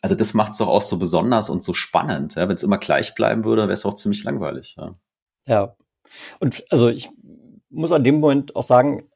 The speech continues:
Speaker 2: also ich empfinde schon auch einen, einen großen Stolz auf uns beide gerade,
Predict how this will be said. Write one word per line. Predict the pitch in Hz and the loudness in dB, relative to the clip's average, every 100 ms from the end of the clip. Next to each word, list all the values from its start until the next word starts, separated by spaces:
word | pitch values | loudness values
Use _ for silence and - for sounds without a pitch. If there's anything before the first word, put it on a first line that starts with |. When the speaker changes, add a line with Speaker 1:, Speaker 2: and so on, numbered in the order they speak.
| - | -10
Speaker 2:
also | 107 | -8
ich | 135 | -6
empfinde | 123 123 160 147 | -6 -6 -4 -4
schon | - 147 | -2 -2
auch | 120 120 | -2 -4
einen, | 127 120 117 - | -4 -4 -6 -8
einen | 113 | -4
großen | 110 131 143 | 0 -2 -2
Stolz | - 117 139 - | -2 0 0 -2
auf | 123 - - | -6 -8 -10
uns | 117 - | -8 2
beide | 110 165 | 4 4
gerade, | 160 131 147 151 | 2 0 0 -2